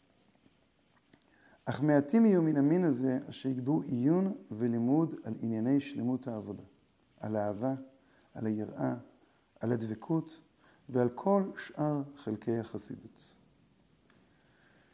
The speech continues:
ולא מפני שאין דברים אלה עיקרים אצלם, כי אם תשאל להם, כל אחד יאמר שזהו העיקר הגדול,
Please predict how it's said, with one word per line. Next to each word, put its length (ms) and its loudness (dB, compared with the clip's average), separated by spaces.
ולא 280 8
מפני 280 8
שאין 260 2
דברים 320 4
אלה 120 6
עיקרים 440 4
אצלם, 260 -4
כי 120 0
אם 80 4
תשאל 420 4
להם, 320 6
כל 420 2
אחד 420 -2
יאמר 440 4
שזהו 440 4
העיקר 440 0
הגדול, 340 -4